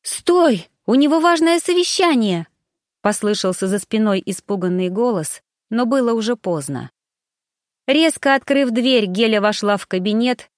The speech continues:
и, не замечая удивлённые лица мужчин в строгих костюмах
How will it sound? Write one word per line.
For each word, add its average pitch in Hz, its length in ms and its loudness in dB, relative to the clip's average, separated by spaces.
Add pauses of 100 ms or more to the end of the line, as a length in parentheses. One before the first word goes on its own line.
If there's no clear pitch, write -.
(220)
и, 190 120 0
не 214 140 2
замечая 214 560 0
удивлённые 202 720 -2
лица 202 280 -4
мужчин 208 480 -2
в - 60 -8
строгих 180 440 -4
костюмах 180 720 -4